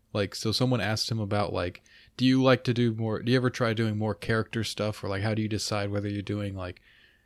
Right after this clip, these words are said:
more observational thing or more, like, characters or more, like, this or that?" Or he was like, "Whatever you see someone doing, that's the only thing they can do."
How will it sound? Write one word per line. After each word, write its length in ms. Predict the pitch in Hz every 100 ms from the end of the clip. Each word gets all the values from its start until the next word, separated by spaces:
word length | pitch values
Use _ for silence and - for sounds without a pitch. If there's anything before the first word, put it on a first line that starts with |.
| _ - -
more 320 | 110 101 92
observational 720 | 95 98 98 131 135 - 131
thing 300 | - 131 127
or 60 | 107
more, 200 | 101 95
like, 200 | 98 -
characters 600 | - 135 123 - 123 120
or 120 | 110
more, 260 | 95 101 95
like, 180 | 92 90 -
this 280 | 127 123 -
or 80 | 107
that?" 220 | 110 110
Or 80 | 104 - - -
he 120 | 127
was 140 | 127
like, 220 | 120 104 120
"Whatever 360 | 120 139 175
you 160 | 180 151
see 300 | - 135 143
someone 380 | - 139 135 123
doing, 280 | 135 135
that's 300 | 110 123 - -
the 180 | 127 -
only 320 | 143 139 143 123
thing 220 | 123 107
they 140 | 101
can 180 | - 104
do." 260 | 104 -